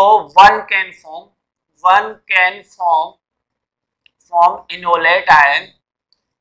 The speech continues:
enolate ion more easily, more easily। तो आपका वन आपका enolate ion को काफी easily बना लेगा।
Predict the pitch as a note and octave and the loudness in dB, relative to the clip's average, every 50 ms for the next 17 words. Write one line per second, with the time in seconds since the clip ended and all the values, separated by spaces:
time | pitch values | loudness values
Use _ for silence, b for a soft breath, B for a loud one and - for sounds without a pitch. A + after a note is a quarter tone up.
0 | _ _ _ _ D#3 D#3+ E3+ F3 F3 F3 E3+ F#3 G3 G3+ F#3+ F#3+ - - C3+ D3 | _ _ _ _ -20 -14 -6 -4 -4 -2 -2 -2 -2 -4 -4 -8 -10 -2 -2 0
1 | D3+ D3+ D3 D3+ E3 F#3 F#3+ _ _ _ _ _ _ _ _ _ _ _ _ _ | 0 0 -2 -6 -8 -10 -14 _ _ _ _ _ _ _ _ _ _ _ _ _
2 | _ _ _ D#3+ E3+ F3+ F#3+ G3+ G3+ G3+ G3 G3 F3 G#3 G#3 G3+ G#3+ G#3 _ _ | _ _ _ _ -2 0 0 0 0 -2 -6 -6 -8 -10 -12 -14 -16 -20 _ _
3 | _ _ _ _ _ _ _ _ _ _ _ _ _ _ _ _ _ _ _ _ | _ _ _ _ _ _ _ _ _ _ _ _ _ _ _ _ _ _ _ _
4 | _ _ _ _ _ _ _ _ D#3 D#3+ F3 F3+ F#3+ G3+ G#3 G#3 A#3 - - E3 | _ _ _ _ _ _ _ _ _ -8 -4 0 0 0 0 0 -4 -8 -12 -16
5 | F3 F#3 F#3 E3+ F3+ F#3+ F#3 F#3 G3 G3 F#3+ _ _ _ _ _ _ _ _ _ | -16 -14 -14 -10 -10 -8 -8 -8 -12 -14 -18 _ _ _ _ _ _ _ _ _
6 | _ _ _ G3 G3 F#3 F3+ F3 - G#3+ G3+ F#3+ F3+ F3 F#3 F#3+ F#3+ F#3+ F#3+ F#3+ | _ _ _ 2 4 4 4 4 2 0 0 0 2 0 0 2 4 2 2 2
7 | - - G3+ G3+ - F#3 F3+ F#3 F#3 F#3 G3 G3 F#3 G3 F#3 F#3 F#3+ F#3+ - - | -2 -6 -6 -6 -6 -12 -16 -16 -14 -14 -14 -4 0 0 0 0 0 -6 -14 -10
8 | _ - F3 F3+ F3+ - A3 - _ G3 G3 F3+ E3+ G3+ G3+ G#3 F#3+ G#3 G3 G3 | _ 0 0 0 0 -6 -14 -18 _ -18 -18 -18 -18 -18 -18 -12 -8 -2 0 0
9 | G3+ G3+ G3 G3 F#3+ | 0 0 -2 -2 -4